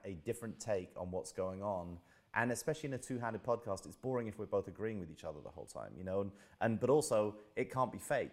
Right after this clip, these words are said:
You, you can't just disagree for the sake of disagreeing. So I really have to figure out what my opinion is. And we do come from a different enough background. He's from up north, I'm from down south. Like, he's a Liverpool fan. Um,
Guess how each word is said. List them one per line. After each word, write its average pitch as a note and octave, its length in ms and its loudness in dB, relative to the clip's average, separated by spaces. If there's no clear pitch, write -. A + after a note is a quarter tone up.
You, G#2 100 -4
you A2 100 -2
can't D3 220 0
just A#2 160 -12
disagree A2+ 400 -4
for - 100 -10
the F2+ 80 -8
sake G2 220 -2
of F2 100 -14
disagreeing. G2 460 -4
So - 100 0
I A#2 40 6
really D#3 260 2
have C#3+ 160 -2
to G#2+ 60 -6
figure A2 300 -2
out G2+ 220 2
what G#2+ 220 0
my G#2+ 140 0
opinion G#2 440 -6
is. C#3+ 320 -6
And C3 80 4
we C#3+ 100 8
do F#3 200 4
come D#3+ 220 0
from A#2+ 160 -2
a A2+ 40 2
different C3+ 420 2
enough A#2 320 2
background. A#2 600 -2
He's G2+ 160 -2
from G#2+ 120 0
up G2 140 2
north, G2 340 0
I'm F2+ 120 -4
from F2+ 140 -12
down F2+ 200 -2
south. F2 500 -6
Like, F#2 200 0
he's G#2+ 200 4
a G#2+ 40 2
Liverpool G2+ 380 0
fan. F#2+ 520 0
Um, F2+ 460 4